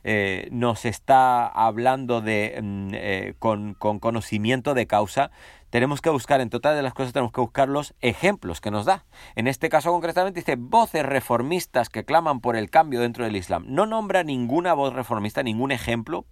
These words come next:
Dime dos o tres ejemplos. Y dime sobre todo cuáles son esas reformas que están planteando. Dígame, mm, Pepito Pérez,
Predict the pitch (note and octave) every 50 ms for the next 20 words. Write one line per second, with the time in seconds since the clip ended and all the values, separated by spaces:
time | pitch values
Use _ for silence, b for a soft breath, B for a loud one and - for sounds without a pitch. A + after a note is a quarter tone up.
0 | _ - - - A2+ G#2+ C3+ F3+ B3 C#4 B3 G#3 G3+ G3+ F#3 - F#3 F3+ - E3+
1 | D#3 - - C#3+ - - - F4 - - - - - B B B B B B B
2 | B B B - E3+ E3 D#3 F3+ F#3+ A3 G3+ - A3 G#3+ G#3 G3 F3+ - F#3+ F#3+
3 | G3+ G#3 - - D3 D3 D#3 F#3 F#3 - - D#3 E3 E3+ E3 - E3 D3 C3+ B2
4 | A2 - D3 F#3 G3+ F#3+ E3+ C#3 - - B2 G#2+ - - C#3 C3+ C3+ - B2+ A#2
5 | A2 G#2+ - - A#2 F3 A3 G#3+ D#3 G#2+ F#2 B B B B B - B2 D3 D3
6 | C#3+ B2+ B2 A#2 A2 A2 G2+ - - C3+ B2 A#2 A2+ G2+ - B2+ A2+ - - D3
7 | D3 - G#3 A3 G#3+ - A#3+ A3+ G3+ F#3 F3 F#3 F#3 -